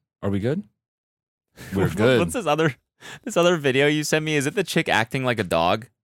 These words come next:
Speaker 1: Yes.
Speaker 2: Oh, I hate that.
Speaker 1: Yes.
Speaker 2: Dude, there's
Speaker 1: Yes.
Speaker 2: one, uh, in the grocery store or something
Speaker 1: Yes.
Speaker 2: where she's, like, begging for water. Oh.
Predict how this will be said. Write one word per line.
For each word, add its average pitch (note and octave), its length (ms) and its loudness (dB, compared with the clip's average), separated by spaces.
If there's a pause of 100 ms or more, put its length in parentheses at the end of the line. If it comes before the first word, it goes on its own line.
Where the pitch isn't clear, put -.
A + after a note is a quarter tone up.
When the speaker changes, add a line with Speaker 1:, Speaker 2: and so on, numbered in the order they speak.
(240)
Speaker 1:
Yes. G#2+ 520 -2 (300)
Speaker 2:
Oh, D#3+ 400 4
I E3+ 160 4
hate E3 580 -2
that. D#3+ 720 -2
Speaker 1:
Yes. - 640 -6 (460)
Speaker 2:
Dude, E3+ 200 0
there's C#3 220 -2
Speaker 1:
Yes. D3 80 -8
Speaker 2:
one, F3 120 -2
uh, F3+ 160 0
in D#3+ 120 -6
the C#3+ 80 -4
grocery C3+ 540 -6
store F3+ 320 -8
or F3 40 -8
something F3+ 540 -10 (260)
Speaker 1:
Yes. F#2 360 -6
Speaker 2:
where C3+ 80 -6
she's, C#3+ 180 -6
like, C3 160 -6
begging C3 300 -4
for C3+ 160 -8
water. C3 600 -2
Oh. D3+ 480 -4